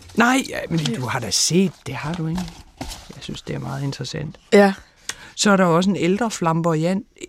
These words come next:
Speaker 1: ældre fa-, flamboyant, flamboyant venindepar i pangtøj på kunstudstillingen til forudstillingen på Charlotte, øh, Charlottenborg. Det er jo helt fantastisk at,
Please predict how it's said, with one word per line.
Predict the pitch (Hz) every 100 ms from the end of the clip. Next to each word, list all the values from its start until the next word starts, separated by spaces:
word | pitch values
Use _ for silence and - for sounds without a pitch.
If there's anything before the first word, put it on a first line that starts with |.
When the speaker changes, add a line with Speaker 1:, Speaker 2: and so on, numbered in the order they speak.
| -
Speaker 1:
ældre | 247 339 - 202
fa-, | - 190
flamboyant, | - 202 190 190 190 185 208 247 - - - -
flamboyant | - 170 160 165 147 147 151 170 - - - - - _ _ _ _ _ _
venindepar | - 170 170 170 190 - 139 143
i | 165
pangtøj | 170 - 160 180 - 160 143 151 -
på | 143
kunstudstillingen | 156 151 - 151 - 160 151
til | - 156
forudstillingen | 160 160 170 165 156 165 160 151
på | 156
Charlotte, | 160 151 151 147 170 - - _ _ -
øh, | 147
Charlottenborg. | - 147 147 151 156 156 147 _ _ _ - - - -
Det | 180
er |
jo | 175
helt | 175 196 151
fantastisk | 131 - 135 - 131 -
at, | 127